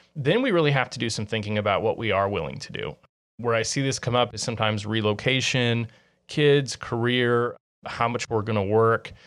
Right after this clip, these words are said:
what are financial goals, things like that become places where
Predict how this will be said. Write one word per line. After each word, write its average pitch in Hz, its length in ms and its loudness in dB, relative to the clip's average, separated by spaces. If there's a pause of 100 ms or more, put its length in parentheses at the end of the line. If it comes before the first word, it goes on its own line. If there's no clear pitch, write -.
(180)
what 120 140 2
are 117 60 2
financial 104 540 0
goals, 107 320 2
things 175 280 0
like 139 200 4
that 120 300 0
become 107 460 0 (260)
places 139 480 0
where 110 540 4